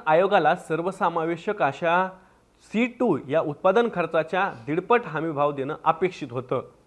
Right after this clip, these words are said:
पण मोदी सरकारनं मात्र एकदाही ते केलेलं नाहीये. सी टू नाही, तर ए टू प्लस एफ एल हाच उत्पादन खर्च गृहीत धरून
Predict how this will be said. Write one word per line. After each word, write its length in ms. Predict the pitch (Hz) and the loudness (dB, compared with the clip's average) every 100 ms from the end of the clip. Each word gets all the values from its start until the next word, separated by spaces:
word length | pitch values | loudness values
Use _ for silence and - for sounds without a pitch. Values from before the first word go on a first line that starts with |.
| - | 4
पण 240 | 208 151 139 - _ | 6 6 2 -16 _
मोदी 300 | 127 147 160 | -4 -2 -2
सरकारनं 480 | 214 185 156 151 147 | 2 2 2 -2 -2
मात्र 320 | 139 123 - | -6 -6 -4
एकदाही 580 | 156 123 113 123 147 165 185 | -4 -4 -6 -2 0 -2 -2
ते 100 | 185 | -4
केलेलं 440 | 180 123 123 120 | -2 -4 -2 0
नाहीये. 340 | 123 117 117 101 - _ _ _ | -2 -2 -2 -2 -6 _ _ _
सी 120 | - 147 | -8 -4
टू 160 | 160 | -2
नाही, 320 | 160 156 165 - - _ - | 0 0 0 -6 -14 _ 2
तर 140 | 202 202 - _ _ | 2 2 -10 _ _
ए 140 | 156 | 2
टू 240 | 190 254 269 240 - _ | 2 2 0 -2 -16 _
प्लस 340 | 185 226 156 - | 4 6 4 0
एफ 280 | 131 160 - | -4 -4 2
एल 220 | 160 117 117 - | 2 2 -4 -6
हाच 260 | 147 175 - - | 2 2 0 -12
उत्पादन 360 | 135 160 156 156 | -4 -2 -2 -4
खर्च 260 | 143 131 - 160 | -8 -8 -6 -8
गृहीत 240 | 120 135 196 | -4 -4 -2
धरून 340 | 147 131 143 | 0 0 -2